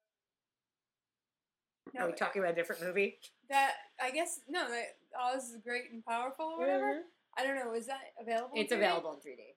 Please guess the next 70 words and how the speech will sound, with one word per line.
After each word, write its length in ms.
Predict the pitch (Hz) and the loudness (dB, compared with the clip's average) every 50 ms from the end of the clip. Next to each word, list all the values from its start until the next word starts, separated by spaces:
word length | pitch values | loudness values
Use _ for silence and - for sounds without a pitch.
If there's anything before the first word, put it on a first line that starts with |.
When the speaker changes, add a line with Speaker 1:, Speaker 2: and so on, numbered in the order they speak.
| _ - 233 | _ -4 -2
Speaker 2:
yeah. 100 | 233 226 | -2 -2
Speaker 1:
Um, 140 | 226 233 | -2 -4
the 80 | 233 240 | -6 -6
theater 300 | - 320 302 294 277 254 | -4 -4 -4 -2 -2 -2
we 80 | 226 220 | -4 -6
went 220 | 214 214 202 226 - | -8 -10 -14 -18 -18
to, 60 | 240 | -18
it 160 | 233 220 - _ | -18 -18 -18 _
didn't 180 | - 240 226 - | -20 -20 -20 -20
have 160 | - - - | -20 -20 -18
it 140 | - - 180 | -16 -10 -8
in 60 | 190 | -6
three 140 | 214 220 220 | -4 -4 -6
D. 40 | 220 | -8
Speaker 2:
Yeah, 200 | 220 - - - | -10 -12 -10 -6
Speaker 1:
I 40 | 254 | -2
guess 180 | 269 269 277 - | 0 0 0 0
in 60 | 247 | -2
Speaker 2:
okay. 80 | 240 | -2
Speaker 1:
Rhode 120 | 233 233 233 | 0 0 2
Island 300 | 226 226 220 220 220 214 214 | 0 0 -2 -4 -8 -10 -14
they 60 | 220 | -20
don't 140 | 233 - 226 | -18 -14 -12
offer 240 | 247 254 - 254 262 | -12 -12 -12 -12 -16
it 80 | - - | -16 -16
in 60 | 226 _ _ | -20 _ _
three 140 | 294 285 _ | _ -20 _
D. 60 | - - - _ _ _ _ _ _ _ _ _ _ _ _ - | -20 -20 -20 _ _ _ _ _ _ _ _ _ _ _ _ -2
Speaker 2:
Huh. 120 | 359 208 - - - _ _ _ _ _ _ _ _ _ _ _ _ _ _ _ _ _ _ _ _ | -2 -2 -2 -2 -12 _ _ _ _ _ _ _ _ _ _ _ _ _ _ _ _ _ _ _ _
Well, 140 | - 220 247 | 0 6 10
they 60 | 254 | 10
also 240 | 247 247 - - 269 | 10 10 10 8 6
don't 120 | 247 220 208 | 6 6 6
have 140 | 190 175 - 180 | 4 2 2 2
offer 320 | 185 180 - - 170 139 | 2 2 2 0 -4 -4
seltzer, 600 | - - - 180 185 190 185 - 175 156 151 147 | -2 2 4 4 4 4 2 -2 -4 -4 -4 -4
so 120 | - 196 | 0 2
they 80 | 185 190 | 4 6
were 160 | 196 185 175 | 6 6 4
way 240 | 165 170 165 165 160 | 4 4 6 4 4
behind 340 | 147 143 156 151 147 147 143 | 2 0 0 -2 -4 -6 -8
the 140 | 143 151 147 | -10 -12 -10
times. 380 | 170 165 156 156 156 160 170 170 269 | -8 -8 -8 -8 -10 -12 -16 -12 -8
Speaker 1:
I 60 | 269 | -4
had 160 | 262 277 269 262 | -4 -4 -4 -6
to 60 | 262 | -8
get 160 | 233 - - | -10 -8 -6
Sprite 440 | - - - - 233 226 214 - 220 | -8 -8 -6 -4 -4 -4 -4 -4 -8
Zero 300 | 226 226 220 220 220 226 226 226 | -8 -8 -6 -6 -8 -8 -10 -12
once. 200 | 226 233 233 - _ _ _ _ _ _ _ _ - - | -16 -18 -18 -20 _ _ _ _ _ _ _ _ -4 0
Speaker 2:
Ugh, 140 | 220 202 - - - - _ - 254 | 0 0 0 -2 -10 -14 _ -2 0
ugh, 200 | 262 240 196 - - | 2 2 2 2 2
Speaker 1:
That 180 | 277 294 302 - | 2 2 4 4
was 100 | 196 196 | 4 2
Speaker 2:
ugh. 140 | 175 165 - | 2 2 0
Speaker 1:
years 260 | 269 269 262 254 214 | -2 -2 -2 -4 -4
ago. 140 | 233 202 208 190 190 | -6 -8 -8 -6 -2
Speaker 2:
No, 60 | 180 | 0
Speaker 1:
I 80 | 170 | 0
don't, 40 | 170 | 2
Speaker 2:
I 80 | 160 160 | 2 0
Speaker 1:
I 180 | 160 170 233 233 233 | 0 2 2 4 4
wouldn't 20 | |
Speaker 2:
couldn't, 160 | 233 233 220 226 | 4 2 0 -2
Speaker 1:
even 100 | 220 190 | -6 -4
Speaker 2:
I 80 | 180 175 | -4 -4
Speaker 1:
drink 60 | - | -2
Speaker 2:
couldn't. 220 | 220 185 170 165 | -2 -4 -4 -4
Speaker 1:
Sprite 280 | 156 - 220 214 208 208 - | -10 -12 -12 -12 -12 -14 -20
Zero 120 | 233 - | -20 -20